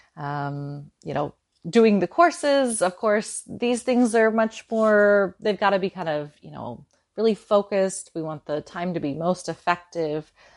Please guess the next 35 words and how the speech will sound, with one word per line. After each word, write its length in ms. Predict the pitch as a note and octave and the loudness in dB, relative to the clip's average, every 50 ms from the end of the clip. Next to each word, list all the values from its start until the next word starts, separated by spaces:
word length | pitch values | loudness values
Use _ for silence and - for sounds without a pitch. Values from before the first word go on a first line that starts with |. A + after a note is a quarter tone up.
| _ _ _ _ - | _ _ _ _ 0
But 120 | A#3+ A#3+ | 2 4
I 60 | A#3+ | 4
really 260 | B3+ C4+ D#4 F4+ F4+ | 4 4 2 0 0
see 160 | D#4 - - C#4 | -2 -4 -10 -8
this 220 | C#4 C4+ B3+ - | -6 -6 -6 -6
as 160 | A#3+ G#3+ F#3+ | -8 -6 -6
an 80 | G3 - | -6 -6
opportunity 760 | - F3+ - - E3 E3 - - F3+ D#3+ E3 E3 D#3+ D#3 _ | -6 -6 -6 -6 -10 -10 -10 -16 -14 -10 -8 -8 -8 -8 _
to 320 | - - - - D3+ C#3 C#3+ | -14 -14 -12 -10 -12 -12 -12
connect 640 | _ - E3+ D#3+ B2 - - _ _ - - - _ _ _ - | _ -14 -12 -10 -10 -10 -12 _ _ -20 -20 -20 _ _ _ -8
better, 320 | - C#3+ - D#2 - - _ _ _ _ _ - - _ _ - | -6 -4 -4 -4 -8 -8 _ _ _ _ _ -20 -20 _ _ -12
um, 540 | F#3 D#3+ D#3+ D#3+ D#3 D#3 D#3+ E3 E3 D#3+ - _ - | -8 -4 -4 -2 -2 -2 -4 -4 -6 -8 -10 _ -16
to 440 | - - - G#3 G3+ G3+ G3+ G3+ | -12 -4 -2 0 2 2 2 2
do 200 | F#3 G#3+ A3 A3 | 2 2 2 2
a 80 | G#3 G#3 | 2 2
better 320 | F#3+ G#3+ G#3+ G#3+ A3+ A3+ | 2 2 2 2 2 0
job 500 | G#3 - G#3+ G3 F#3+ F#3 F#3 F#3 E3+ - - - | 0 2 2 4 6 6 4 4 2 -2 -10 -10
of 420 | E3 E3 D#3+ D#3 D#3 D#3 D3+ D3 _ - | -8 -6 -4 -4 -4 -4 -6 -8 _ -8
really 320 | F#3+ G#3 G#3 G#3 G#3+ G#3 | -6 -4 -2 0 0 -2
showing 560 | F#3+ - - - F3+ E3+ F3 E3 D#3+ E3+ E3+ | -2 -4 -4 -2 0 0 0 -2 -2 -6 -8
people, 640 | - - D#3 _ - E3 D#3+ D#3 D#3+ D#3 E3 E3 _ _ _ _ _ _ _ - | -10 -12 -16 _ -4 -2 -2 0 0 -2 -2 -4 _ _ _ _ _ _ _ -12
you 40 | E3+ | -8
know, 120 | E3 D#3+ | -6 -4
what 340 | D3+ C3 E3 E3+ F3+ G3 F#3+ | -4 -4 -4 2 2 4 6
I'm 200 | F3+ F3+ G3 G#3 | 6 6 6 6
all 160 | G#3+ A3+ A#3 | 4 4 4
about, 460 | A#3+ A#3 C#4 D4 G4+ A#4+ - - - - - _ - | 4 2 0 0 -2 -4 -8 -12 -20 -20 -20 _ -10
and 720 | D#3+ F3 F3 F3 E3+ E3 E3 E3 E3 E3 D#3+ E3 E3 D#3+ - - _ - | -8 -8 -6 -6 -6 -4 -4 -4 -4 -4 -4 -6 -8 -10 -12 -16 _ -14
therefore 520 | - D#3+ G3 G3+ G3+ G3 - - F#3+ F#3 F3+ | -6 -2 2 2 2 0 -2 -4 -2 -2 0
allowing 420 | F3 F3 E3 E3 D#3+ D#3 D#3 D#3+ | 0 0 0 0 0 -2 -4 -6
you 160 | E3 E3+ F3 | -6 -8 -6
guys 380 | - E3+ D3+ D#3 D#3 D3+ - - | -4 -4 -2 -2 -4 -4 -6 -8
to 140 | - E3 C#3+ | -12 -12 -10
be 440 | - C#3+ C#3 C#3+ C#3+ C#3+ C#3 C#3+ _ _ _ _ _ _ _ _ _ _ _ _ _ _ _ _ _ _ - | -10 -10 -10 -8 -8 -8 -10 -12 _ _ _ _ _ _ _ _ _ _ _ _ _ _ _ _ _ _ -6
more 720 | F3 F3 F3+ F#3+ F#3+ F#3+ F#3 F3+ F#3 F3+ F3+ F3+ F3 | -2 0 2 2 4 4 4 4 4 4 4 2 2